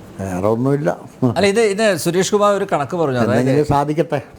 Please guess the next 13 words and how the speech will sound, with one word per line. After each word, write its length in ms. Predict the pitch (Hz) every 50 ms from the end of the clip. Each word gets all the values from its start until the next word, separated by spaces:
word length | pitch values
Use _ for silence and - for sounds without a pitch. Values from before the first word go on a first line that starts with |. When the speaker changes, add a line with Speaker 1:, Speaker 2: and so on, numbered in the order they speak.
| - - - - 123 110
Speaker 2:
ഇതുവരെ 640 | 127 123 151 165 170 180 185 180 165 139 147 160 - - - - - - - - -
മലയാളത്തിൽ 480 | 117 120 123 131 143 147 135 156 156 151
Speaker 1:
ഏ. 20 |
Speaker 2:
ആറായിരത്തോളം 840 | - 135 110 143 151 156 160 160 143 - 170 160 160 165 175 170 - - - - - - -
സിനിമകൾ 520 | - 156 143 147 143 147 143 143 147 143
എടുത്തിട്ടുണ്ട്. 800 | 131 120 113 - 127 117 120 110 95 85 73 - - - - - - - - - - - - - - - - - - - - - - - - - - - - -
അതിൽ 380 | 104 120 143 151 135 113 113
രക്ഷപ്പെട്ട 440 | 107 - - 165 156 135 175 165 175
നിർമ്മാതാക്കളുടെ 880 | 170 160 160 151 147 160 160 160 175 175 170 170 - 180 175 170 165 170
എണ്ണം 540 | 165 156 151 156 160 165 160 160 143 107
വെറും 340 | 131 135 139 151 160 165 143 -
ഇരുപത്തിയാറ്, 1700 | - 139 120 139 139 147 151 - - - - 156 151 147 127 98 - - - - - - 120 127 135 143 147 - - - - - - -
ഏ? 100 | 160 247